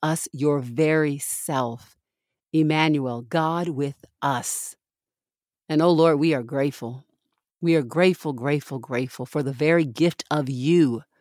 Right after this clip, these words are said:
the gift of your presence and your compassion and your holiness and your righteousness and your, your guidance to us in our life.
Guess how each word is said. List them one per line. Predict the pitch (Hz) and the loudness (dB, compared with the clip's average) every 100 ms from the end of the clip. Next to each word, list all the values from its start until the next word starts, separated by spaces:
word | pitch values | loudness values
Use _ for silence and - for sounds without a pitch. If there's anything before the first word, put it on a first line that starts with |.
| _ _ _ _ | _ _ _ _
the | 139 | -2
gift | 127 175 | 2 2
of | 156 127 | 2 0
your | 135 | -2
presence | - - 180 143 117 - | -4 -2 0 0 -4 -6
and | 131 117 | -8 -8
your | 101 | -10
compassion | - - - 175 165 - 143 120 | -14 -14 -8 -4 -2 -4 -6 -6
and | 113 110 | -6 -4
your | 110 | -6
holiness | - - 214 214 185 135 95 - | -8 0 4 6 4 2 -2 -10
and | - 131 | -10 -10
your | 110 | -10
righteousness | 127 139 175 185 165 139 127 120 - | -8 -2 0 0 -6 -8 -10 -10 -10
and | 123 | -6
your, | 120 123 _ _ _ - | -6 -8 _ _ _ 0
your | 156 139 | 2 2
guidance | 120 160 190 165 113 - - - _ - | 2 2 4 4 2 -4 -12 -14 _ -8
to | - 139 | -2 0
us | 131 - | 0 -2
in | 127 | -4
our | 113 113 | -2 -2
life. | 120 147 123 - | 0 0 -2 -6